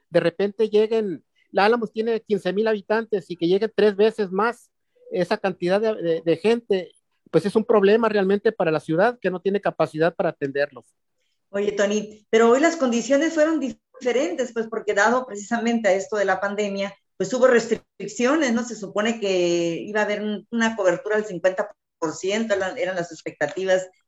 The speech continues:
Speaker 2: que se habían generado en torno al evento. Eh, ahorita que nos dices eso de que, pues, estuvo muy ordenado, influyó entonces también eso, ¿no? La vigilancia, el,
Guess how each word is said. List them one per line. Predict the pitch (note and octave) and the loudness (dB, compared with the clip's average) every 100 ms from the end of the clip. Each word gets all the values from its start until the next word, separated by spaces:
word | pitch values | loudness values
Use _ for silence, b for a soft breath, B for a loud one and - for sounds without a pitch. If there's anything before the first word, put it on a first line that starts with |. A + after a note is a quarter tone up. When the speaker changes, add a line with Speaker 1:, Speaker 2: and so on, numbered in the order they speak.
| _ | _
Speaker 2:
que | F3+ E3+ | -4 -2
se | E3+ | -2
habían | E3+ F#3 F#3 | 0 -2 -2
generado | G#3 G3 G3 F#3 G#3 | -4 0 2 2 0
en | F#3 | -2
torno | E3+ E3 F3+ | -2 -2 0
al | F3 | -2
evento. | D#3 E3 B3+ B3 G#3 - _ _ _ | 0 -2 -4 -4 -6 -6 _ _ _
Eh, | E3+ E3+ | -2 0
ahorita | D#3+ E3 A3 | 2 2 0
que | G#3 | 0
nos | F3+ | -4
dices | F#3+ G3 G#3 G#3 | -4 -8 -6 -2
eso | G#3+ C4+ | 0 -2
de | A3+ G3 | -4 -4
que, | |
pues, | D3+ D#3+ | -4 -6
estuvo | - G3+ G#3+ | -6 -4 -2
muy | G#3+ A3 | 2 0
ordenado, | G3 F#3+ G3 G#3+ | 2 0 2 2
influyó | A3+ G#3+ A3 G#3+ F3+ A#3+ | 2 0 -2 -2 0 -2
entonces | C#4 B3+ C#4+ C#4 G#3 | -2 -4 -6 -6 -6
también | F3+ F#3 A3+ | -8 -6 -4
eso, | G3+ B3 G#3 | -4 -4 -6
¿no? | F#3 A3+ | -4 -2
La | E3 | -2
vigilancia, | D3+ D#3+ D#3 F3 G3+ G3+ A3 G3+ F#3+ | -2 -4 -2 -2 -2 -6 -6 -4 -4
el, | E3+ - | -4 -8